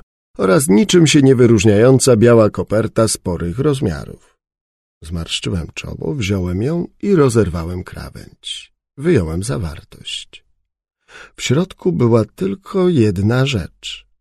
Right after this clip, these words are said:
Pojedyncza fotografia, rozmiar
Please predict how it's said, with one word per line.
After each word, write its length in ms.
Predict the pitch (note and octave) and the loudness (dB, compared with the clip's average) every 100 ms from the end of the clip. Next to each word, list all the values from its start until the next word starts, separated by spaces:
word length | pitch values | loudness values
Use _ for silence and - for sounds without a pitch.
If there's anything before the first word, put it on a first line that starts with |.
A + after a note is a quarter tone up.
| _ | _
Pojedyncza 500 | - D3+ D3+ E3+ C#3+ | -6 -4 0 0 0
fotografia, 800 | C3 G#2 G2 F2 B2+ G2+ - D#2+ - _ - | -2 -4 -4 -4 -6 -8 -12 -16 -16 _ -4
rozmiar 580 | A#2 B2 G2+ A#2 A2+ | 2 2 4 4 2